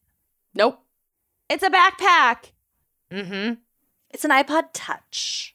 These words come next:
Speaker 2: Excuse
Speaker 1: Yeah. Uh, uh-huh. Yeah. But get it right.
Speaker 2: Yeah.
Speaker 3: Fucking so. Three
Speaker 1: It's
Speaker 3: years.
Speaker 1: Yeah.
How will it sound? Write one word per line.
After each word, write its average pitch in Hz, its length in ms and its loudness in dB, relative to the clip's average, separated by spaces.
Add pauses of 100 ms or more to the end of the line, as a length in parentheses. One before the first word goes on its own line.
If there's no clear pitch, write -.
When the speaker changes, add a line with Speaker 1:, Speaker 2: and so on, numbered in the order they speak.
(160)
Speaker 2:
Excuse - 420 -10 (140)
Speaker 1:
Yeah. - 80 4 (260)
Uh, 208 180 4 (120)
uh-huh. 208 460 2
Yeah. 220 200 2 (200)
But 214 140 2
get 220 200 4
it 180 80 0
right. 139 220 -6
Speaker 2:
Yeah. 262 120 -4
Speaker 3:
Fucking 269 540 -2
so. 196 640 -2 (760)
Three 254 220 0
Speaker 1:
It's 233 100 -2
Speaker 3:
years. 196 640 -2 (440)
Speaker 1:
Yeah. 285 260 4